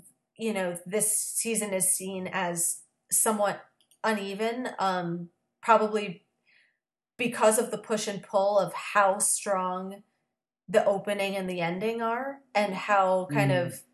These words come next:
Speaker 1: middling it gets in that middle section. Um,
Speaker 2: Mm-hmm.
Speaker 1: and I think it, it definitely as a season got positive reviews and, uh, Chicago Tribune,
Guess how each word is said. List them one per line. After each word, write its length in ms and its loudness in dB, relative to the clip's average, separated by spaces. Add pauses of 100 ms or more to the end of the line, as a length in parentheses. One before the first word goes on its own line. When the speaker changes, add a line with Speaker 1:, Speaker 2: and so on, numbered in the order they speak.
(120)
Speaker 1:
middling 480 -4
it 160 -6
gets 460 -4
in 200 -6
that 220 -4
middle 240 -2
section. 640 -4 (280)
Um, 460 0 (360)
Speaker 2:
Mm-hmm. 200 -2
Speaker 1:
and 400 2 (1000)
I 100 4
think 200 2
it, 140 -2
it 200 -6 (220)
definitely 420 2
as 160 2
a 40 -6
season 360 -2
got 260 0
positive 500 0
reviews 580 -4
and, 300 -4 (760)
uh, 420 0 (1200)
Chicago 480 2
Tribune, 720 -6